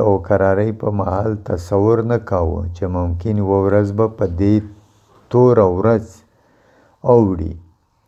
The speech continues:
نو کله چې په داسې ټولواکو ناوړه حالت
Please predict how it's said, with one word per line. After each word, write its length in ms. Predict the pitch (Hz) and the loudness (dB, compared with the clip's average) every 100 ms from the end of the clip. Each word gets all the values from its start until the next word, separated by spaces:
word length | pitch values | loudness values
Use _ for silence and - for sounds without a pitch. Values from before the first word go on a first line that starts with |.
| _ _ _ _ _ _ _ _ _ - _ _ _ - _ | _ _ _ _ _ _ _ _ _ -20 _ _ _ -20 _
نو 80 | 117 95 | -2 0
کله 340 | 104 113 120 | 2 4 4
چې 180 | 110 113 104 | 2 -2 -2
په 80 | 104 87 101 | -2 2 2
داسې 380 | 110 110 123 117 117 113 _ - | 2 0 0 0 -2 -6 _ -4
ټولواکو 720 | 104 95 98 107 110 - 123 120 | -2 0 2 2 2 -2 -2 0
ناوړه 560 | 117 104 95 98 110 110 101 | -2 -2 -2 0 0 0 0
حالت 320 | 98 110 | 0 -2